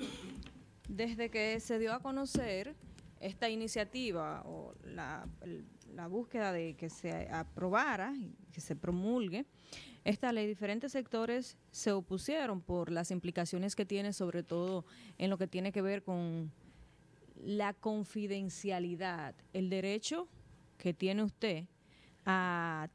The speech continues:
tener privacidad que tenemos todos los ciudadanos. Según el vocero del gobierno, en una nota de prensa,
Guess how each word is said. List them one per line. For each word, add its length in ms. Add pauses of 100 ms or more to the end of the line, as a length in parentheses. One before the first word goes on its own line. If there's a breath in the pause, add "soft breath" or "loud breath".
tener 280
privacidad 880 (340)
que 100
tenemos 440
todos 320
los 180
ciudadanos. 800 (2000 loud breath)
Según 380
el 80
vocero 840
del 260
gobierno, 480
en 60
una 140
nota 260
de 120
prensa, 680